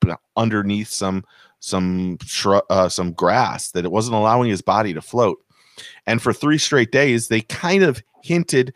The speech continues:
that maybe he was all right. And he wasn't, because they knew on that,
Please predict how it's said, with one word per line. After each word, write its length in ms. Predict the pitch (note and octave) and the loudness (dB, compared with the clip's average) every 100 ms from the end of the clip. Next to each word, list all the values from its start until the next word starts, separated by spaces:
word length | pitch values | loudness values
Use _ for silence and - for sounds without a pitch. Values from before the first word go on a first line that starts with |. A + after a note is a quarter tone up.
| - - - | -18 -14 -4
that 180 | A#2+ A#2+ | -2 0
maybe 320 | A#2+ C3 B2+ | 0 0 -2
he 160 | C3+ | -2
was 160 | B2 A2 | -2 2
all 140 | G2+ | 4
right. 340 | G2+ A2+ G2 - _ _ _ _ _ _ _ _ - G#2 | 4 2 0 -8 _ _ _ _ _ _ _ _ -6 -2
And 140 | A2+ | 0
he 100 | B2 | 0
wasn't, 460 | A2 B2 F#2+ D2+ - | 4 4 2 -6 -12
because 260 | F#2 G#2 | -4 -2
they 140 | A2 B2 | 0 2
knew 180 | C#3 | 2
on 300 | G#2 G#2+ A2+ | 2 2 0
that, 340 | G#2+ A2+ B2+ | 0 0 0